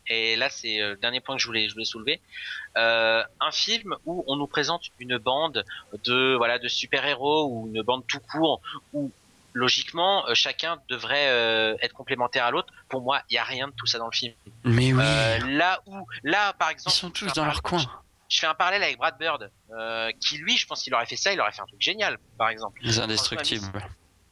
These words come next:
Speaker 1: mais Les Indestructibles, Mission Impossible quatre aussi.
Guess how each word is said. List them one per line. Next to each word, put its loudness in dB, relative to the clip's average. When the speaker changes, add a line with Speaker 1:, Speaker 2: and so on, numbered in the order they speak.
Speaker 1:
mais -16
Les -2
Indestructibles, -2
Mission -4
Impossible -10
quatre -6
aussi. -14